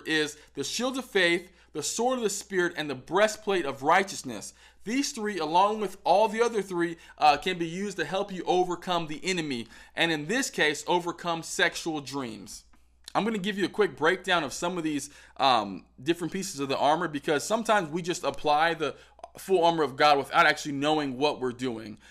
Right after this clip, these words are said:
So the first piece of armor is the shield of faith, which the Bible says quenches all the fiery darts of the wicked one. It's through our faith that God protects us with his power. In other words,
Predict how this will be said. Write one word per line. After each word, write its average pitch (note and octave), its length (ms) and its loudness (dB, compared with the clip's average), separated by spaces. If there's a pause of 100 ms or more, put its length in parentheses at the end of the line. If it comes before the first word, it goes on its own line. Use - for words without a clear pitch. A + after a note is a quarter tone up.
(100)
So - 140 -6
the D#3+ 80 0
first A#3 320 0
piece A3+ 160 -6
of - 120 -2
armor F3 260 2
is D3 180 0
the D3 80 -4
shield F#3+ 300 2
of D#3 100 -4
faith, E3 360 0
which D3 280 -2
the C#3+ 80 -2
Bible D#3+ 340 4
says C3 200 -6
quenches G3+ 460 -4 (100)
all E3+ 320 6
the D#3 80 -4
fiery E3 420 4
darts C#3+ 320 2
of C3+ 140 -6
the C3 80 0
wicked D#3+ 320 -2
one. G#2+ 300 -10 (400)
It's D#3+ 180 0
through G3+ 200 -2
our G3+ 160 8
faith F3 420 0
that C3+ 180 -2
God F3 220 6
protects - 560 -2
us D#3+ 180 -2 (220)
with C#3+ 140 -4
his E3 220 -2
power. F3 600 6 (100)
In D#3 160 -2
other A#3 220 2
words, D#3 280 0